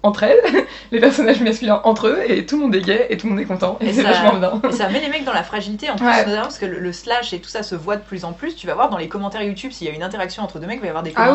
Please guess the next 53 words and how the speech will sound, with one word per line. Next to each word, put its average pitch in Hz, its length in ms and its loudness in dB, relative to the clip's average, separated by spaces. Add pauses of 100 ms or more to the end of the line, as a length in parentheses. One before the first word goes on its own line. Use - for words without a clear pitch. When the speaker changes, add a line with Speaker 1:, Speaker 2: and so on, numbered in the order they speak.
Speaker 2:
commentaires 294 160 4
Speaker 1:
oui, 208 80 0
Speaker 2:
du 185 40 -8
Speaker 1:
t'as 170 100 -8
Speaker 2:
style, 247 100 -6
Speaker 1:
des « 185 100 0 (220)
Speaker 2:
Oh 214 100 4
non, 240 340 2
les 196 100 -2
yaoïs 196 380 -2
vont 185 100 -12
faire 180 200 -8
de 180 100 -6
la 175 140 -4
merde 180 220 -4
avec 160 240 -8
ça », 226 400 2
ou 196 60 -4
enfin, 185 300 -4
Speaker 1:
Mm. 160 40 -4
Speaker 2:
euh, 160 100 -4
les 190 140 -4
slash, 170 360 -8
enfin, 160 240 -10 (600)
ça, 196 180 -4
ça, - 400 -18
ça 165 180 -4
les 165 100 -4
fragilise, 294 580 0
quoi. - 240 4 (420)
Speaker 1:
Et 240 140 0
du 233 120 -4
coup, 359 140 -2
euh, 208 380 4
ce 208 100 -12
que 226 220 -2
je, 208 400 -6
ça 214 140 -8
me 214 60 -4
permet 247 200 -4
de 285 40 -8
faire 240 120 -2
une 208 80 -4
transition 277 360 -6
sur 240 160 -4
une 202 120 -2
autre 269 120 -6
question 285 320 -6
pour 226 120 -12
toi, 240 100 -4
Pralinus, 214 460 -6
c'est, 208 280 -4
euh, 180 140 -2